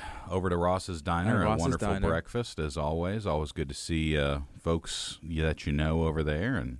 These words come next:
Speaker 2: Yeah.
Speaker 1: have a little breakfast. And one of your new hires joined us as well from Asset Management Group, a new, new employee that's come online.
Speaker 2: That's right, yeah. So, uh, big shout out to Tanya Sagala. She is, uh, new to our team. She's our new admin. And, uh,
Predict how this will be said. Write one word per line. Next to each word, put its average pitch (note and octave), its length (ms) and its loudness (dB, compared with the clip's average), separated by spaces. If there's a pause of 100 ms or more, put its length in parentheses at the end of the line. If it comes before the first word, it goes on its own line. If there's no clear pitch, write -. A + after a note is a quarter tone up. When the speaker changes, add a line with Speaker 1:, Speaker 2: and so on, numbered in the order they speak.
Speaker 2:
Yeah. G3+ 240 4
Speaker 1:
have G#2+ 100 4
a - 20 2
little D#2 160 0
breakfast. D#2+ 480 -2
And D#2+ 240 -2 (240)
one G2+ 160 4
of G#2+ 60 4
your A#2 140 6
new C#3 160 8
hires C#3+ 460 4
joined D2+ 360 2
us - 140 -4
as E2 120 -4
well B2 220 0
from D#2+ 180 2
Asset D2+ 320 0
Management C#2+ 540 -2
Group, C#2+ 260 -2
a D#2 60 0
new, G2 340 4 (380)
new G#2 160 4
employee A2 460 4
that's G#2 180 2
come F2 200 2
online. C2+ 520 0
Speaker 2:
That's G#2 280 4
right, A#2 320 6
yeah. A#2 360 8
So, G#2+ 400 8
uh, G2+ 140 8
big G#2+ 220 4
shout G#2+ 200 2
out G#2 160 4
to G2 100 2
Tanya G#2+ 380 0
Sagala. G2+ 600 6
She G2 220 4
is, G2 260 6
uh, F#2+ 220 6
new G#2+ 280 8
to A2 120 4
our G2+ 140 10
team. A2+ 340 0
She's G2 180 -8
our F#2+ 80 4
new G2 180 4
admin. G2 480 2 (500)
And, G2+ 320 8
uh, G2 280 8